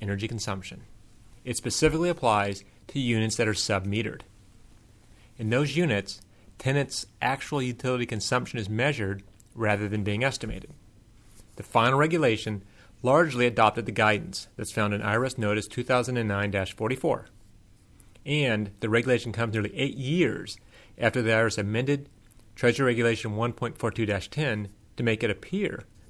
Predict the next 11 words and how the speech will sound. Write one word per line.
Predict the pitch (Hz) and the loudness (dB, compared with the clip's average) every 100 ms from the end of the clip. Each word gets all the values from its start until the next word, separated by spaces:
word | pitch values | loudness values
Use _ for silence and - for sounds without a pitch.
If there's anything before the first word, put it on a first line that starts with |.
| - | -6
that | 113 | -4
sub-meter | - 127 117 131 | 2 2 2 -2
projects | 131 - 110 110 - | -2 2 2 2 -6
were | 110 | -6
not | 107 120 135 - - - | -2 -2 -2 -6 -16 -4
allowed | 107 104 101 | 0 2 0
to | 107 | -2
use | 101 101 | -4 -4
a | |
utility | 104 95 110 101 | -4 -6 -6 -4
allowance. | 117 117 95 - - | -2 -2 -6 -12 -14